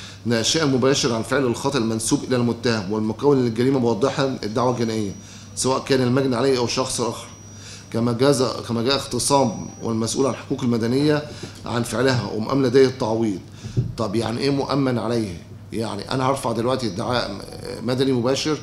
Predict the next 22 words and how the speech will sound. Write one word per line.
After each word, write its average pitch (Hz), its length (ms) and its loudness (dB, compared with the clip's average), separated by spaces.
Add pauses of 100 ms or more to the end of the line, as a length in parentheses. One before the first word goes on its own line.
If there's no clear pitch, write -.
(240)
أنا 110 140 -4
عندي 139 200 2
مثلا 139 160 0
زي 131 180 4
بعض 127 240 2
ال-، 104 300 0
ال-، 98 640 -4 (540)
الحوادث 131 640 0
اللي 107 120 -4
بت-، 98 120 -10
اللي 107 200 -2
بتحدث 127 640 -2
من 120 200 0
مثلا 117 360 -2 (300)
من، 110 420 -2 (1400)
آه، 50 640 -6 (680)
عربية 117 580 2 (920)
خاضعة 104 540 -2 (160)
لوزارة 107 360 -2
الداخلية 120 360 -2
عسكري 117 460 0 (1400)
ضرب، 143 380 6